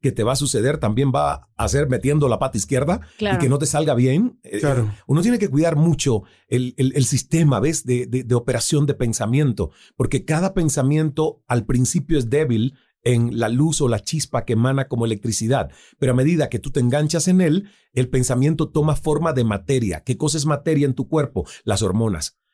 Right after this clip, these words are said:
Speaker 1: La
Speaker 2: Ah.
Speaker 1: neuroquímica de tus
Speaker 3: Mm.
Speaker 1: hormonas
Speaker 2: Ok.
Speaker 1: se desatan por tus pensamientos. Entonces, por eso es muy importante cuidar ese primer pensamiento. Si es positivo y es lindo, engánchate en él y dale fuerza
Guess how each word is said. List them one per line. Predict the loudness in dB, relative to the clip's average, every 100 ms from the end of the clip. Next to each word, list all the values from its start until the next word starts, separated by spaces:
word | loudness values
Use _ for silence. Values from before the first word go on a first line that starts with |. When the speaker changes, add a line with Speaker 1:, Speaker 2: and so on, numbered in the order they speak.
| _
Speaker 1:
La | -2 2
Speaker 2:
Ah. |
Speaker 1:
neuroquímica | 4 4 2 2 2 4 2 2
de | 2
tus | 2 2
Speaker 3:
Mm. |
Speaker 1:
hormonas | 2 2 2 0
Speaker 2:
Ok. | -4 -6
Speaker 1:
se | -2 0
desatan | 0 0 0 0 0
por | 0
tus | 0 -4
pensamientos. | -2 -2 -2 -2 -2 -4 -6 -10 -10 -4
Entonces, | -2 0
por | 0
eso | 0 2
es | 4
muy | 6 6 6 4
importante | 2 -2 -2 -4 -2 -4 -6 -14 _
cuidar | 2 4 2
ese | 0 0
primer | 2 2 2
pensamiento. | 0 -2 0 0 0 0 -4 -6 -14 -6
Si | -2 0
es | 0 0
positivo | 0 0 2 2 4 2
y | 2
es | 2
lindo, | 2 4 2 2
engánchate | 2 2 0 0 0 0 0 0
en |
él | 2 2
y |
dale | 2 0
fuerza | -2 -2 -2 -2